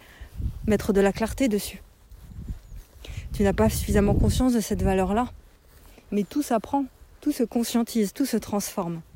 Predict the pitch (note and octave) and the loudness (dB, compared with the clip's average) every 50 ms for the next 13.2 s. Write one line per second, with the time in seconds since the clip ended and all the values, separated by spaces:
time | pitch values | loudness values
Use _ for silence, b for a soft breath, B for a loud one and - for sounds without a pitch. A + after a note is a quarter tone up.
0 | - - _ _ _ - - B B B B B B B A#3+ A#3 A#3+ - C4 B3+ | -20 -20 _ _ _ -20 -20 B B B B B B B 4 4 6 6 4 2
1 | A3 - - - - A3+ G#3+ - - - - - - - G3+ F3+ - A3 B3 - | 2 0 -6 -4 -2 -2 -2 -2 -6 -10 -16 -16 -10 -8 -6 -4 -2 -2 -2 0
2 | C4 A3 G#3+ - - - G#3 G3+ G#3 A3+ A3 G#3+ G#3 G#3+ A#3 A#3+ A#3 - - B | 2 0 0 0 0 0 2 2 2 2 2 2 4 4 4 4 4 2 -2 B
3 | B B B B B B B B B B B B B B - - - - A#3 A3 | B B B B B B B B B B B B B B -16 -10 -4 0 2 4
4 | A3+ G3+ G#3 B3 B3+ B3+ B3+ A3 A3 A3 G3+ G3 G3 F#3 - - F3+ E3+ F3 E3+ | 4 6 6 6 6 6 6 4 4 2 2 2 0 0 -2 -2 -2 -2 -2 -2
5 | D#3 D#3+ - - - - - - - - - - - - - - - - - - | -2 -4 -8 -12 -20 -20 -20 -20 -20 -20 -20 -20 -20 -20 -20 -20 -18 -18 -18 -18
6 | - - - - - - - F#3 - - A3 A3+ A#3 G#3+ G3+ G#3 A3 - G#3 - | -20 -20 -20 -18 -10 -6 -6 -2 4 4 6 8 8 8 6 4 2 0 -4 -4
7 | G#3+ G3+ - - G3+ G3 F#3+ G3+ A3 G#3+ G3 F3+ F3+ F3+ - G#3 G3 F#3+ F#3 - | -4 -4 -2 -2 0 0 2 2 2 2 2 0 0 0 0 0 0 0 -2 -4
8 | - - G3 F#3 F#3 F#3+ - - - - - - b b b b b b b b | -4 -2 -2 0 -2 -2 -4 -6 -6 -8 -10 -18 b b b b b b b b
9 | - - - - - - - - - - - - - - - - - - - - | -8 -8 -8 -12 -14 -14 -14 -16 -16 -16 -18 -20 -20 -20 -20 -20 -18 -18 -18 -18
10 | - - - - - - - - - - - - - - - - - - - - | -18 -18 -18 -18 -18 -18 -20 -20 -20 -20 -20 -20 -20 -20 -20 -20 -20 -18 -16 -12
11 | - - - - - - - - - - - - G#3+ G#3+ G#3+ G3 A3+ A#3 A#3+ C4 | -8 -6 -6 -4 -4 -2 -2 -2 -2 -2 0 4 6 8 8 8 8 8 8 8
12 | B3 - G#3+ - - G#3+ G3 F#3+ - F#3+ F3 F#3 F#3 F3+ F#3+ F#3 E3+ E3 D#3+ - | 8 6 4 4 4 2 2 4 4 4 4 6 4 4 4 2 0 -2 -4 -4
13 | - - - - | -2 -2 -2 0